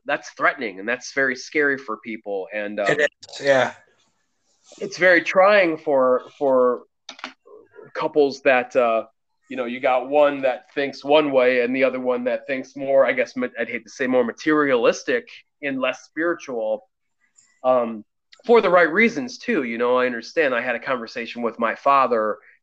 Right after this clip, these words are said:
Speaker 1: you know, and I broke it down for him, and, and, uh, you know, the last thing he said to me was, "Well, what about your job?" And I,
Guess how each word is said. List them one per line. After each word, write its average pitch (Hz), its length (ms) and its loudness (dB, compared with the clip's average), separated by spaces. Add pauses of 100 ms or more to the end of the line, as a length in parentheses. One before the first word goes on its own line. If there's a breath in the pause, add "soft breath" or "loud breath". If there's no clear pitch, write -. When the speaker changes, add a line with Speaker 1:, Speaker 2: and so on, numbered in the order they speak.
(140)
Speaker 1:
you 120 80 -4
know, 131 120 -2
and 123 80 -2
I 117 80 0
broke 139 300 4
it 117 100 -10
down 147 300 2
for 123 240 0
him, 113 100 -2
and, 113 380 -6
and, 113 380 -6
uh, 107 280 -4 (460)
you 127 100 -6
know, 117 460 0
the 139 120 0
last 131 420 -4
thing 147 160 0
he 131 120 -6
said 151 300 0
to 131 80 -10
me 127 120 -2
was, 120 260 -6
"Well, 139 160 2
what 143 160 4
about 143 320 2
your 113 180 -14
job?" 123 720 2
And 135 160 2
I, 143 200 2